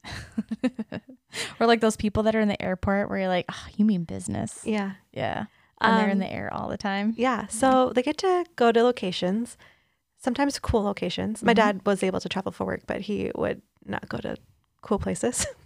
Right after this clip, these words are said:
Speaker 1: Yeah.
Speaker 2: He would go to, like, the middle of nowhere, Iowa or <laughs> something. Um, so I didn't really, I wasn't really jealous of that position,
Speaker 1: Mm-hmm.
Speaker 2: but some people get to go to cool places, like, I don't know, big cities, cool places.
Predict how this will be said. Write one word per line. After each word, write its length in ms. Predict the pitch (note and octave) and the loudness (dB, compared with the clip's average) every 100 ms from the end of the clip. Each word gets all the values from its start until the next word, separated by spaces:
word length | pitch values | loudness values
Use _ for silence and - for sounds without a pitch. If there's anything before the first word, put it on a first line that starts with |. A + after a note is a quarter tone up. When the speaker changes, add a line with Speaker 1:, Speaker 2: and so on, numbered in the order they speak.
| - | -12
Speaker 1:
Yeah. 240 | F3+ - - | -8 -6 4
Speaker 2:
He 60 | C4 | 6
would 100 | B3+ | 6
go 100 | A3+ | 6
to, 120 | A3 | 6
like, 160 | G3 | 4
the 80 | F#3+ | 0
middle 200 | F#3+ E3+ | -2 -2
of 120 | F3+ | -2
nowhere, 400 | F#3 F#3 F#3 F3+ F3+ | 0 2 2 2 2
Iowa 400 | E3+ F3 F3 F3 | 2 2 2 0
or 60 | |
<laughs> 100 | - | 0
something. 400 | F#3 D#3+ E3+ G3+ - - - - - - | -2 -2 0 0 -2 -6 -2 -2 0 4
Um, 440 | G3+ F#3 F3 G#3+ | 6 6 4 -4
so 140 | - D#4 | 4 6
I 20 | |
didn't 240 | F#4 F4+ | 8 8
really, 400 | D4 C#4 C4+ B3 - - | 8 6 8 8 6 0
I 80 | A3+ | 4
wasn't 200 | A#3+ C4 | 6 6
really 100 | B3 | 4
jealous 240 | G3+ F#3 F3+ | 4 2 0
of 80 | |
that 560 | E3 E3 E3+ F#3 - - | 0 2 4 4 2 -2
position, 440 | - B3+ B3 C#4 C#4 | 0 4 4 4 0
Speaker 1:
Mm-hmm. 80 | C4+ | 6
Speaker 2:
but 300 | A3 F#3+ - | 8 8 6
some 100 | C4 | -2
people 220 | D#4+ F#4+ | 2 4
get 120 | C4 | 4
to 100 | C4 | 4
go 100 | B3 | 4
to 80 | B3 | 2
cool 160 | A#3 A#3+ | 4 4
places, 500 | A#3 C4+ A3+ F#3+ F#3+ | 4 2 2 2 2
like, 280 | E3+ F3 - - - - - | 0 0 -12 -20 -20 -10 2
I 60 | |
don't 60 | G4 | 4
know, 100 | D#4+ | 4
big 160 | D4 - | 2 2
cities, 1120 | A#3 A#3 A#3 A#3 A#3 A#3 A#3 A3+ - - - | 2 4 4 4 4 4 4 2 0 -8 -12
cool 160 | - A#3 | -6 -2
places. 720 | A3 G3+ G3 G3+ G3 G3+ G3 | 0 -2 -4 -2 0 0 -2